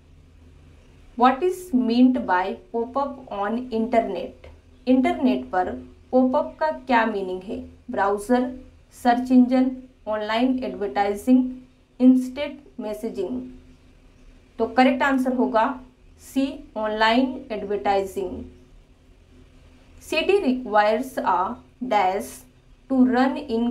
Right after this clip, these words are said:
computer। कंप्यूटर में run करने के लिए सीडी को किसकी नीड होती है? तो करेक्ट आंसर होगा सीडी ड्राइव।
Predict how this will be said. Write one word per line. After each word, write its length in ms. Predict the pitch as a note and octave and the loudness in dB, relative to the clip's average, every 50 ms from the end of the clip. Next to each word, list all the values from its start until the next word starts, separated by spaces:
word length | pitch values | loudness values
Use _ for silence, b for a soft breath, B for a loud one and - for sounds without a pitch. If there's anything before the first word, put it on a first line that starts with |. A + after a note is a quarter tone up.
| B3+ | -2
computer। 600 | - G#3+ G3 - B3+ - G3+ G3 F#3 - F#3 F3+ - - - - b b b b b - - | -4 -4 -4 -4 -6 -4 -4 -4 -2 -2 -4 -4 -4 -6 -12 -16 b b b b b -6 -4
कंप्यूटर 460 | G#3+ A3 G#3+ - A#3+ B3 B3+ C4+ C4 | -4 -4 -2 -4 -4 -4 -2 0 0
में 300 | C4+ C#4 D4+ F4 F4 b b b b b b b b b | 2 0 0 -2 -6 b b b b b b b b b
run 320 | - A#3 B3 C4+ E4 F4 F4+ | 0 2 4 4 4 2 0
करने 320 | E4 D4 C4+ B3 B3 A3+ | 2 4 6 6 6 4
के 140 | - A3 G3+ | 0 -4 -6
लिए 460 | G3 G3 F#3+ G3 A3+ C4 B3+ B3+ - - _ _ _ - - | -6 -4 -4 -2 -2 -2 -4 -6 -12 -18 _ _ _ -4 2
सीडी 280 | B3 B3+ B3+ B3+ - | 2 4 4 2 0
को 200 | - - A#3 G3+ A3+ B3+ B3+ B3+ - - - - | -4 -4 -4 -2 -2 -2 -2 -4 -8 -14 -12 -8
किसकी 340 | C4 C4 B3+ - - - D#4+ | -8 -6 -6 -8 -10 -8 0
नीड 320 | C#4+ B3 B3 B3 B3+ B3+ B3+ | 2 2 2 2 0 0 -2
होती 240 | B3 A#3 - B3 | -2 -2 -2 -2
है? 280 | A#3 A#3+ B3+ B3+ B3+ - - - - _ _ _ _ _ _ - - _ _ _ - | 0 2 2 2 0 -2 -8 -14 -18 _ _ _ _ _ _ -20 -20 _ _ _ -10
तो 60 | A3+ | -10
करेक्ट 400 | A3+ - - B3 B3 C#4+ - - | -10 0 2 2 2 2 2 0
आंसर 300 | D#4+ C#4 C4 B3+ B3+ A#3+ | 0 2 2 2 2 0
होगा 500 | B3+ B3+ G3+ - - G#3 G#3+ B3+ B3+ B3+ - - - - - - - | -2 -2 -2 0 0 0 0 0 -2 -4 -6 -12 -18 -20 -20 -2 2
सीडी 380 | B3+ B3 B3+ B3+ C4+ C#4 D4+ | 4 4 4 4 0 -2 -4
ड्राइव। 680 | C#4 A3 - A#3 G3+ F#3+ F#3 F#3 F#3 F#3 F3 F3 F#3 | -4 -6 -6 -4 -2 0 0 0 0 -2 -4 -6 -8